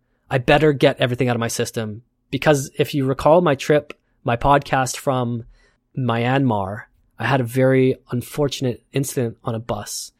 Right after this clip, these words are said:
I think it's episode fifteen, like, podcast fifteen. Go listen to that. Hilarious story. I don't wanna repeat that ever again. So I go back to the washroom, pay my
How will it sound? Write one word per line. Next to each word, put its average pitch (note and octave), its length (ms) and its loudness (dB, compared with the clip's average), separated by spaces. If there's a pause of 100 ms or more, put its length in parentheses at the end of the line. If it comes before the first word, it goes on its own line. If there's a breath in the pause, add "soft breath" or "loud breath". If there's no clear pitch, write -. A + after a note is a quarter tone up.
(120)
I C#3 60 -2
think E3+ 100 8
it's E3+ 100 4
episode D#3 380 2
fifteen, C3 500 0 (120)
like, B2 180 -2
podcast B2+ 440 -2
fifteen. B2+ 280 -2
Go C#3 140 0
listen C#3+ 260 0
to B2+ 60 0
that. A2+ 260 -4
Hilarious B2 480 -2
story. A#2 400 -8 (920 loud breath)
I E3 100 6
don't G3+ 120 12
wanna G#3+ 160 8
repeat E3 360 0
that A#2+ 300 0
ever C3+ 200 0
again. A#2 460 -4
So D3+ 500 6
I C#3 40 2
go C#3 280 2 (240)
back F3 320 6
to - 100 -6
the C#3+ 120 0
washroom, B2 580 0
pay - 180 2
my B2+ 320 2